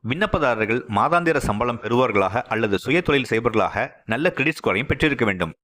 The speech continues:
இது குறித்து ராஜ்யசபாவில் எழுப்பப்ப-, எழுப்பப்பட்ட பிரச்சினை, மூத்த குடிமக்களுக்கு கிரெடிட் கார்டு மறுக்கப்பட்ட விவகாரம் ராஜ்யசபாவிலும்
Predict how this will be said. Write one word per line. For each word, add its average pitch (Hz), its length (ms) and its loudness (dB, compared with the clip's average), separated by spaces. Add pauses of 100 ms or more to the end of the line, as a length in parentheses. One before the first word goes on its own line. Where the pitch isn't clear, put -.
(520)
இது 170 200 -2
குறித்து 151 360 2
ராஜ்யசபாவில் 120 680 0
எழுப்பப்ப-, 110 340 0
எழுப்பப்பட்ட 127 440 -4
பிரச்சினை, - 560 -6
மூத்த 180 320 0
குடிமக்களுக்கு 120 680 0
கிரெடிட் 170 200 -2
கார்டு 107 220 -2
மறுக்கப்பட்ட 113 440 0
விவகாரம் 92 580 0 (280)
ராஜ்யசபாவிலும் 113 840 0